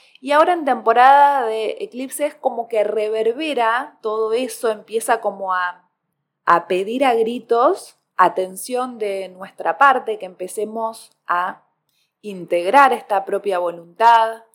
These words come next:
a animarnos, ¿no? A mostrar por esto de ese, ese temor al rechazo que sucede en Libra, ese miedo a la no aceptación,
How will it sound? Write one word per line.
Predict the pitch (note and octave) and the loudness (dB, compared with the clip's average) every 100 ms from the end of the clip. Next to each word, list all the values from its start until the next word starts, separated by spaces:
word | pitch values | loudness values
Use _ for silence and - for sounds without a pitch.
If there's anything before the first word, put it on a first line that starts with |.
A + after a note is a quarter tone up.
| _ | _
a | F3 F3+ | -2 -2
animarnos, | F3 E3+ G3 B3+ B3 G#3 A3 - | -4 -6 0 0 0 -6 -8 -10
¿no? | G3+ F3+ G#3+ - | -12 -2 -2 0
A | D#3 | -2
mostrar | E3 E3+ A3 A3 A3 | -4 -12 0 0 2
por | G3+ | 0
esto | G3 - G#3+ | -2 -4 -4
de | F#3+ G3 G#3 | -2 -6 -6
ese, | - F#3 - G3+ F3+ F3 | -8 -14 -12 -8 -8 -8
ese | - F#3+ G#3 | -10 -10 -10
temor | - F3+ G3 G#3 | -8 -6 -2 0
al | G3+ | 0
rechazo | F#3+ F3 F3 A#3 A3 A3 G3+ | -2 -8 -2 0 0 -2 -12
que | F#3 | -14
sucede | F3 F3 G3+ F#3+ F#3+ F#3+ - | -16 -14 -10 -8 -8 -10 -10
en | E3+ F3 | -12 -14
Libra, | G3 B3+ A#3 G#3 G3+ G3 | -14 -8 -2 2 2 2
ese | F#3+ G3 | -2 -14
miedo | F#3 F#3+ G3 G3+ G3 - | -18 -18 -14 -4 -2 2
a | F3+ | 0
la | F3+ F3+ - | 2 -4 -4
no | F#3 G3 G3+ | -16 -6 -4
aceptación, | F#3+ - F3+ - D#3+ - A#3 B3 A#3 G#3+ G#3 - | -4 -6 -12 -8 -10 -8 -8 -2 0 0 -4 -10